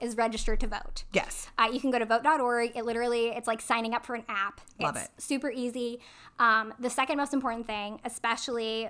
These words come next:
Speaker 1: for younger people, I feel like, is keeping your voter registration updated.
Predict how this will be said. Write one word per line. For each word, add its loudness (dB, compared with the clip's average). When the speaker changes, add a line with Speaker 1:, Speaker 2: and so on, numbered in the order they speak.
Speaker 1:
for -6
younger -4
people, 0
I 2
feel -2
like, 0
is 2
keeping -2
your 0
voter 6
registration -4
updated. -4